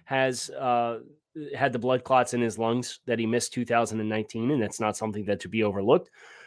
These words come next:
Uh, but that's all the more reason to, to have him under contract on a short-term, fully guaranteed deal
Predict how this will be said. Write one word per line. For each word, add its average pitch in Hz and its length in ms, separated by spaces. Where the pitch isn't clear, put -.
Uh, 113 180
but - 160
that's 139 220
all 160 220
the 170 80
more 156 180
reason 151 420
to, 135 260
to 123 180
have 135 220
him 135 140
under 123 160
contract 120 480
on 117 80
a 110 60
short-term, 127 520
fully 117 300
guaranteed 117 540
deal 113 320